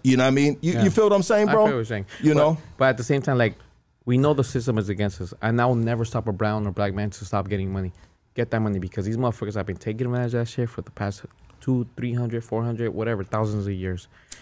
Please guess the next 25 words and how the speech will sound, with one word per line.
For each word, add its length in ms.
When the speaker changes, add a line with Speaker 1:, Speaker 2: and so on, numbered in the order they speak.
Speaker 2:
But 320
at 140
the 80
same 260
time, 220
we 60
have 100
to 80
understand 320
that 100
sixty-three 640
percent 280
of 20
the 80
wealthy 260
people 240
in 80
this 80
country 460
get 160
it 40
from 200
inheritance, 600
you 60
know? 180